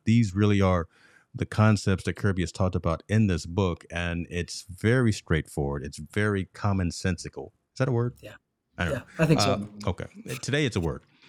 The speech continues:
Speaker 1: Commonsensical <laughs> is, is a word today, but it really resonates with anyone at, at any particular stage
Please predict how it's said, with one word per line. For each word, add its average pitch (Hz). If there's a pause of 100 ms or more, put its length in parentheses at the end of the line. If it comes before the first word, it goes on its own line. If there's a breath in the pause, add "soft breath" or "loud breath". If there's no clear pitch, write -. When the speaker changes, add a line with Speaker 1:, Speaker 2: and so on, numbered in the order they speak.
(220 soft breath)
Speaker 1:
Commonsensical 98
<laughs> -
is, 101
is 101
a 90
word 85
today, 80 (480 loud breath)
but 104
it 117 (140)
really 120
resonates 95
with 90 (120)
anyone 101
at, 78 (180)
at 92
any 131
particular 117
stage 92